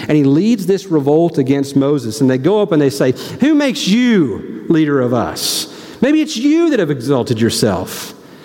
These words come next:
And Moses said, "Well, let's see. Let's see what God thinks." And in short, the story goes that God opens the ground and swallows two hundred and fifty of Korah's rebellion.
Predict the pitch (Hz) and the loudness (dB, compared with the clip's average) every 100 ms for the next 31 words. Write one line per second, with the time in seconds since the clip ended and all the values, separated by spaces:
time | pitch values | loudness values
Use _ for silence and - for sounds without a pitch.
0 | - - 180 185 226 214 180 - 151 165 | -20 -6 0 2 2 0 -4 0 0 2
1 | 196 156 156 202 208 - - - - - | 2 2 2 2 -2 -8 -16 -16 -18 -2
2 | 131 165 - 202 190 101 - - - - | -2 -2 -2 0 2 0 -6 -12 -16 -18
3 | - - - - - - 107 110 - 160 | -20 -20 -20 -20 -20 -4 -2 0 2 2
4 | 185 165 185 165 202 180 - 101 85 - | 2 0 -2 0 0 0 0 -2 -2 -10
5 | - - - - - - - - - 110 | -12 -16 -20 -20 -20 -20 -20 -20 -4 0
6 | 160 - 147 143 196 - 131 131 160 175 | 0 0 0 0 -2 -6 -8 -2 0 2
7 | 190 135 120 135 151 - 139 135 135 127 | 2 0 2 0 0 -2 -2 0 -2 -2
8 | - 147 175 196 185 180 139 143 131 107 | 0 0 2 -2 0 -2 0 0 0 0
9 | 107 113 110 - - 143 151 131 104 98 | 0 2 0 0 0 2 2 2 0 -2
10 | - - 151 160 147 123 113 - 151 - | -4 0 0 2 2 2 0 0 -2 0
11 | 113 104 - - 120 107 92 - - 120 | 0 0 -2 0 2 4 0 -6 -4 0
12 | 101 98 90 85 - | 2 2 0 -4 -8